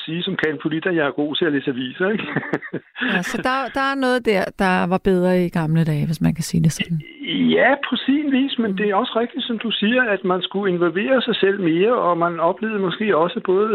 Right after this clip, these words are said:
Speaker 1: øh, nederlag og sejre, noget, noget, altså, øh,
Speaker 2: Ja, måske
Speaker 1: stærkere.
Speaker 2: var tingene, jamen, og i virkeligheden, så
Speaker 1: Ja.
Speaker 2: handler det jo ikke om nederlag, men måske var det sådan, jamen altså, øh, lad os nu tage sådan en ting som transport.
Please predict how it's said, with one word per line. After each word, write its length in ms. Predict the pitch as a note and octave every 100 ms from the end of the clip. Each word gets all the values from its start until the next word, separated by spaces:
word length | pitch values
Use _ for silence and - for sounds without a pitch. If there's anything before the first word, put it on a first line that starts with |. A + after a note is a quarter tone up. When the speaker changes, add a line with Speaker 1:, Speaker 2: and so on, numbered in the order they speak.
| F3
Speaker 1:
øh, 120 | D#3
nederlag 440 | D3 F#3 G#3 E3+
og 60 | C#3+
sejre, 340 | - C3+ F3 G#3
noget, 300 | F#3 E3+ -
noget, 360 | D#3+ C3+ -
altså, 160 | C3 D3
øh, 1000 | C3+ C3 - - G1+ - C#3 C3 E3+ C#3 C3+ -
Speaker 2:
Ja, 60 | A3
måske 120 | A#3+
Speaker 1:
stærkere. 360 | C#3+ - A#3
Speaker 2:
var 100 | G3
tingene, 360 | D#3+ D#4+ D4 D#4 D4+ C4 -
jamen, 300 | A3+ A3+ G#3+ - - A3
og 140 | - A3+
i 40 | G3+
virkeligheden, 320 | B3 F4 D4+
så 140 | -
Speaker 1:
Ja. 60 | C4
Speaker 2:
handler 200 | C4 C4
det 100 | B3+
jo 60 |
ikke 180 | C4+ - _ _ _
om 80 | A#3+
nederlag, 500 | A#3 A3+ B3+ C4 G#3+
men 200 | A3 A3
måske 380 | G#3+ A3 - D#4+
var 140 | D4 D4
det 100 | D4+
sådan, 360 | D4 C#4+ D4 - _ _ _ _ _ -
jamen 300 | G#3 G#3 G3+
altså, 300 | G3 - G#3
øh, 640 | F#3+ F#3 F3+ F3 E3 D#3+ D#3+ D#3+ D#3+ E3+ _ _ _ _ _ _ _ _ _ _ - - _ _
lad 140 | - G3+
os 120 | G3
nu 60 |
tage 140 | C4 C#4+
sådan 140 | C#4+
en 40 | C4
ting 240 | C4+ A#3
som 180 | B3 A3
transport. 800 | - F#3+ - - F#3 E3+ G#3